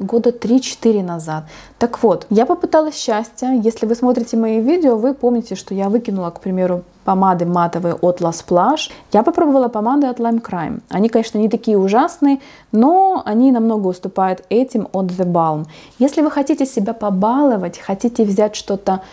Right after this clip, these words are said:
вкусненькое для своих губ, попробуйте помады от The Balm, если у вас их ещё нет. Совсем недавно мне попался на глаза на сайте Lady Makeup вот такой вот стик от Golden Rose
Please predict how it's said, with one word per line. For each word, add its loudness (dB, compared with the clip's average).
вкусненькое 2
для 0
своих 2
губ, -2
попробуйте -2
помады -2
от -2
The 0
Balm, 0
если -2
у 0
вас -2
их -4
ещё -2
нет. 0
Совсем 2
недавно 4
мне 4
попался -2
на -4
глаза 0
на 2
сайте 0
Lady 2
Makeup -2
вот -4
такой 0
вот 0
стик -2
от 4
Golden 2
Rose 0